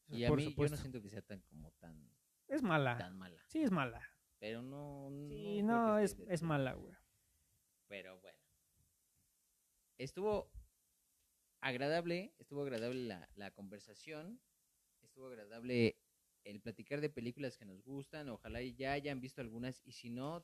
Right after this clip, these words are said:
Speaker 2: tomen en cuenta nuestras, nuestras <laughs> opiniones, porque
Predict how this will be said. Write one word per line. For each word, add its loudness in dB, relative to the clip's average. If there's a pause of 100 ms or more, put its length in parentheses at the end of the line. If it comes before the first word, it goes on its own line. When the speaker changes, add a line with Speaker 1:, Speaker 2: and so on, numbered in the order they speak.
(120)
Speaker 2:
tomen -2
en -4
cuenta -2
nuestras, -4
nuestras 2 (140)
<laughs> 10
opiniones, 6
porque 4